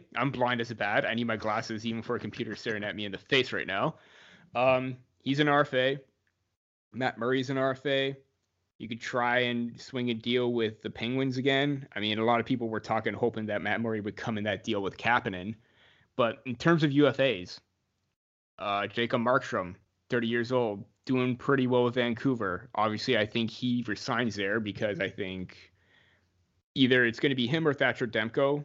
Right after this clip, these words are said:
for the goalie for the future. They have a choice to make. I honestly think Markstrom does resign until Demko becomes that guy in net. Braden Holtby,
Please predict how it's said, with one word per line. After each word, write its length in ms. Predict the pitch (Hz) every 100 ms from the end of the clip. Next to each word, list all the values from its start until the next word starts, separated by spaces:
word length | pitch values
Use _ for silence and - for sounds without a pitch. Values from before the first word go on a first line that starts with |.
| -
for 120 | 120
the 80 | 110
goalie 260 | 117 113 113
for 120 | 113
the 80 | 104
future. 440 | 123 123 143 135
They 100 | 120
have 120 | 110 104
a 40 |
choice 320 | - 123 123
to 60 | 139
make. 260 | 131 131 127
I 140 | 107 107
honestly 280 | 107 110 107
think 280 | 110 101 98 110 -
Markstrom 440 | 107 101 - 101
does 200 | 104 101
resign 380 | 107 - 113 107
until 360 | 104 - 107 98
Demko 600 | - 101 101 104 101 98 - _ _ _ _
becomes 560 | - 101 - 117 113 107
that 200 | 110 104
guy 180 | 104 101
in 160 | 95
net. 440 | 101 127 139 - - _ _ _ _ _
Braden 280 | 127 131 135
Holtby, 580 | 120 139 151 175 180